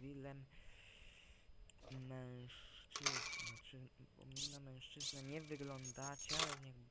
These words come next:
będzie, wszystko wygląda na dobre, witajcie. Dobra.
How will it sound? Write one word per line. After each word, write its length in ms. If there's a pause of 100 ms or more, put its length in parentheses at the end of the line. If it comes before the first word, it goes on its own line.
będzie, 680 (440)
wszystko 460
wygląda 480
na 320
dobre, 840 (1200)
witajcie. 440 (180)
Dobra. 180